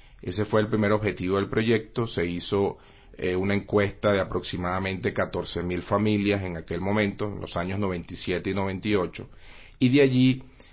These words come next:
se extrajeron una serie de conclusiones con respecto a cuáles eran los determinantes culturales de la pobreza.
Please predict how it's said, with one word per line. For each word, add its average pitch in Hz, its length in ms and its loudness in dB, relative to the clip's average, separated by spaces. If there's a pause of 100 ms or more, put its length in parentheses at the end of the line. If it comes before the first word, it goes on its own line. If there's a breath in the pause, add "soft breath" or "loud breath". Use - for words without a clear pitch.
(140 loud breath)
se - 260 0
extrajeron 107 580 2
una 120 160 4
serie 120 340 4
de 117 140 4
conclusiones 107 760 2
con 95 140 -2
respecto 92 480 -4
a 85 80 -8
cuáles 107 280 2
eran 110 240 4
los 90 100 -6
determinantes 90 720 -4
culturales 101 600 0 (380 soft breath)
de 98 160 -4
la 87 160 -2
pobreza. 80 520 -6